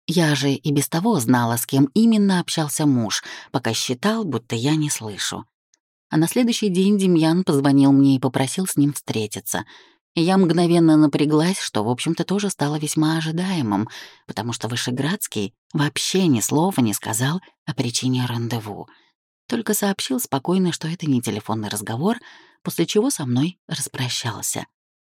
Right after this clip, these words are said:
Надо ли говорить, что я стала изводиться вопросами сразу, как только мы с бывшим мужем закончили эту короткую беседу?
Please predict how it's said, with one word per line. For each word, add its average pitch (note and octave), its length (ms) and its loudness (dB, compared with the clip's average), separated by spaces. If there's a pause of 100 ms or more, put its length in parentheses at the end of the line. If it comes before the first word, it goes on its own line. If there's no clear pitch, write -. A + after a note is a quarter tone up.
Надо G3 460 4
ли B2+ 140 4
говорить, C3+ 440 2
что - 160 -2
я A#2+ 140 2
стала B2+ 340 0
изводиться B2 520 0
вопросами A#2+ 520 0
сразу, F#3 440 -2
как - 180 -6
только E3+ 300 -2
мы C3 140 4
с A#2 60 -2
бывшим A#2 360 -2
мужем F3+ 340 0
закончили D3 640 0
эту C3 140 -6
короткую C3+ 520 -4
беседу? D#3 600 -2